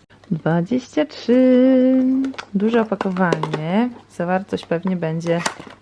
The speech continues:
spora. Co to jest? Co to może być? I baterię jeszcze dali w gratisie. Tutaj tym razem proszę was naprawdę o wiele podpowiedzi, ale patrzcie.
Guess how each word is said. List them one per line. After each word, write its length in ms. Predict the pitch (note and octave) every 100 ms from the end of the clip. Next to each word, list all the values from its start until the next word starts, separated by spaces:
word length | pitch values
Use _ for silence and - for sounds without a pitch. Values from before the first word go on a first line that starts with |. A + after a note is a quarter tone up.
| - _
spora. 500 | - - F3 D3 - - _ - - - _ _ _ _ - - - - - - - _ - _ - - - - -
Co 200 | - G#3
to 180 | -
jest? 680 | A#3+ G#3+ - - - - - - - - - - _ _ - - -
Co 360 | - - C4+ C#4 -
to 100 | C4+
może 200 | B3+ A#3
być? 240 | G3+ -
I 60 | F3
baterię 360 | E3 - A#3+
jeszcze 240 | B3+ - F3
dali 240 | D#3+ C#3+
w 60 | -
gratisie. 580 | D#3+ - - - - _ _ -
Tutaj 420 | G#3+ G3 G#3 F3+ -
tym 180 | G#3+ G#3
razem 300 | G#3+ G3 G3+
proszę 280 | G3+ G3+ F3+
was 160 | F#3
naprawdę 400 | F3+ - B3 E3
o 40 | D#3
wiele 240 | E3 E3
podpowiedzi, 840 | F3 G#3 - B3+ A#3 G#3+ G3 G#3+
ale 160 | - F#3
patrzcie. 400 | - - -